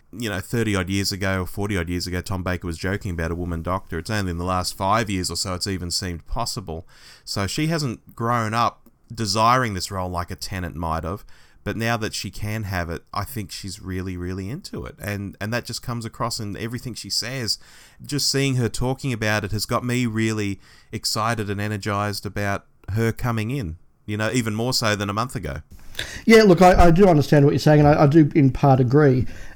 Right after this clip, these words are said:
Speaker 2: And if I park my cynicism to one side, and I can do that.
Speaker 1: <laughs>
Speaker 2: Um,
Speaker 1: Really?
Speaker 2: <laughs> what I've taken away from these interviews particularly has been very similar to what you've said, and that is that Jodie Whittaker is not approaching this because she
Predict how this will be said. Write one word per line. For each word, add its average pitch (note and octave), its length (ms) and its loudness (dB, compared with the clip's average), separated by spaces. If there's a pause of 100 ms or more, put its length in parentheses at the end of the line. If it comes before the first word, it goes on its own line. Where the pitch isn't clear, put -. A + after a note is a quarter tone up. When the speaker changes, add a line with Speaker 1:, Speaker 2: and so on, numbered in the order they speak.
Speaker 2:
And D3 120 6
if C#3+ 120 6
I D#3 160 10
park D3 380 4
my C#3 80 8
cynicism C3+ 560 8
to B2+ 80 6
one B2+ 220 8
side, C3 320 6
and B2 120 6
I C#3 60 8
can G3+ 240 6
do C#3 120 6
that. - 320 -4
Speaker 1:
<laughs> - 360 -10 (240)
Speaker 2:
Um, - 220 4
Speaker 1:
Really? F#3 260 6 (200)
Speaker 2:
<laughs> - 1080 0
what G#3 320 4
I've E4 140 4
taken G3+ 260 6
away D#3 300 6
from C#3+ 340 4
these C#3 240 6
interviews C3+ 440 4
particularly D3 600 0
has D3 100 4
been E3+ 180 6
very G3 140 4
similar E3+ 280 4
to C#3+ 40 4
what C#3+ 120 4
you've D3+ 220 2
said, - 360 -8 (580)
and F3 160 4
that A3+ 140 6
is B3+ 320 0 (380)
that E3 160 4
Jodie G3+ 240 6
Whittaker E3 320 6
is C#3 160 4
not E3+ 180 4
approaching E3+ 460 0
this D3 140 2
because C#3+ 460 0 (440)
she D3+ 600 2